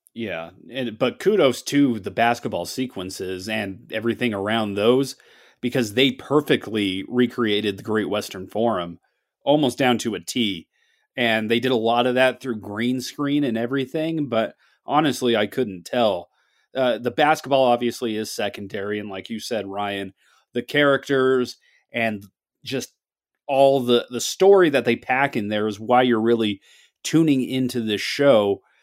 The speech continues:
If, I mean, if you're not a fan of basketball, I think you're still gonna like this show. Uh, like,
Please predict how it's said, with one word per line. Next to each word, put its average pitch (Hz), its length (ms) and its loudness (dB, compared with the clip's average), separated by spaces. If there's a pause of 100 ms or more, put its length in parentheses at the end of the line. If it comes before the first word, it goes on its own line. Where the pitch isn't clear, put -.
(240)
If, 147 260 0 (320)
I 139 140 0
mean, 127 220 2
if 131 140 -2
you're 175 80 0
not 185 160 6
a 113 60 0
fan 165 260 0
of 107 120 -2
basketball, 117 720 0 (100)
I 120 80 0
think 170 220 -4
you're 160 80 -2
still 131 220 0
gonna 107 140 -2
like 120 300 2
this 90 140 -6
show. 87 420 -4 (420)
Uh, 107 160 -6 (160)
like, 127 240 -10